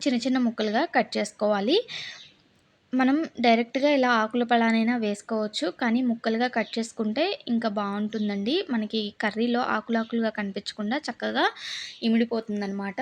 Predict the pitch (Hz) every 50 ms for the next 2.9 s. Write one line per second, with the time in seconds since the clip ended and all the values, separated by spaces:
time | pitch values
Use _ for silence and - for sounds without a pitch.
0 | 320 415 494 480 - - - 262 247 226 226 220 226 302 370 339 285 233 226 247
1 | 233 233 220 202 - - 233 233 220 226 247 302 381 403 - - - - - -
2 | - _ - 240 226 - 233 233 240 226 220 214 - _ - 220 214 233